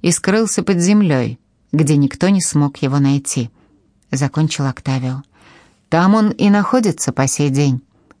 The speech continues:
в ожидании тех времен, когда человечество заслужит его благосклонность. Между прочим, в прошлый раз ты задавала мне такие же опасные вопросы,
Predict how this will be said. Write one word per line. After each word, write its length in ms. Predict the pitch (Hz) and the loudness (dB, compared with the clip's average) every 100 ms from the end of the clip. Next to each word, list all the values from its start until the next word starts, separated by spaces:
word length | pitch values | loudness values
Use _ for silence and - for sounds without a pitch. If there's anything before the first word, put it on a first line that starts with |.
| - | -4
в 140 | 135 | 0
ожидании 460 | 147 151 160 160 156 | 2 2 4 4 2
тех 260 | 160 147 | -2 -2
времен, 360 | 151 156 170 180 | 0 2 2 0
когда 300 | 147 135 143 | 0 0 0
человечество 840 | - 143 143 160 160 - 147 147 - - - | 0 0 0 0 -2 -2 -2 -2 -4 -18 -6
заслужит 880 | 147 147 143 - 143 170 170 135 - _ - | -2 0 0 -2 -2 0 -2 -6 -10 _ -4
его 320 | 131 135 135 | 0 0 0
благосклонность. 1120 | 127 143 139 139 - 143 131 98 - - - - _ - - - _ - | 0 0 0 -2 -2 0 0 -2 -6 -12 -16 -20 _ -20 -20 -20 _ 0
Между 280 | 185 180 | 2 2
прочим, 460 | 226 240 180 - - _ _ _ _ | 2 2 0 -2 -4 _ _ _ _
в 140 | - | -12
прошлый 500 | - 160 147 - 165 | 0 2 2 2 2
раз 260 | 160 160 160 | 2 2 0
ты 180 | - 165 | 0 2
задавала 480 | 160 165 160 165 | 2 2 2 2
мне 280 | 175 180 180 | 2 2 0
такие 480 | 175 233 233 240 147 | 0 -2 2 2 2
же 140 | 139 | 2
опасные 540 | 185 208 202 156 147 147 | 0 0 0 0 0 2
вопросы, 640 | 180 196 196 - - - | 2 2 0 0 -4 -6